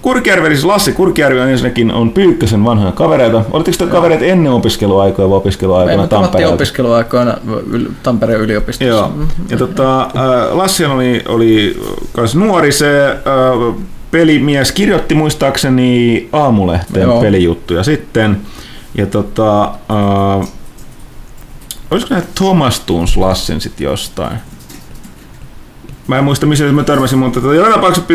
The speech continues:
Speaker 1: jos on ihan kauka-, kaukainen historia, niin, äh, Lassi oli yksi niitä. Minä, Thomas, ol-, Lassi oltiin tuo, tota, Milanossa siellä Nintendo pressikereissulla aikoinaan, kun tuli jostain syystä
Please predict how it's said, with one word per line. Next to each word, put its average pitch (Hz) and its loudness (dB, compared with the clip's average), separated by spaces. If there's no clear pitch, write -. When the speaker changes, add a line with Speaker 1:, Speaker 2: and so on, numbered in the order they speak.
Speaker 1:
jos 175 2
on 165 2
ihan 190 2
kauka-, 123 2
kaukainen 127 2
historia, 113 0
niin, 107 2
äh, 123 2
Lassi 185 2
oli 165 2
yksi 160 -2
niitä. 135 2
Minä, 156 0
Thomas, 135 0
ol-, 123 0
Lassi 127 0
oltiin 101 2
tuo, 101 0
tota, 98 0
Milanossa 147 0
siellä 127 0
Nintendo 151 2
pressikereissulla 123 0
aikoinaan, 110 0
kun 104 -2
tuli 110 2
jostain 110 0
syystä 101 -4